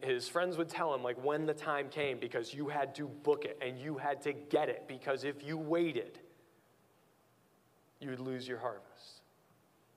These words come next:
So the work's collaborative, takes lots of people. It's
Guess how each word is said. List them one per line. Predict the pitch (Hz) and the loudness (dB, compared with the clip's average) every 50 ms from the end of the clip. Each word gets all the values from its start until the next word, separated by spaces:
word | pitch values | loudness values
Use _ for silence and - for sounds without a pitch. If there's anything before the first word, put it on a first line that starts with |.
| _ _ _ _ _ _ _ _ _ _ _ _ _ _ _ _ _ _ _ _ _ _ _ _ _ _ _ _ | _ _ _ _ _ _ _ _ _ _ _ _ _ _ _ _ _ _ _ _ _ _ _ _ _ _ _ _
So | - - 135 | -8 -4 0
the | 139 | 4
work's | 143 156 147 151 | 4 4 4 2
collaborative, | - - 147 151 143 147 147 139 123 107 - - - - | -2 0 2 4 6 6 4 4 0 -4 -6 -10 -14 -14
takes | - - 135 123 - | -8 -6 -6 -4 0
lots | 127 135 131 139 - - | 2 2 2 2 2 -2
of | - - | -10 -8
people. | - 131 123 120 110 107 - - - | -8 -8 -6 -4 -6 -6 -6 -6 -6
It's | 143 131 - | -6 -6 -4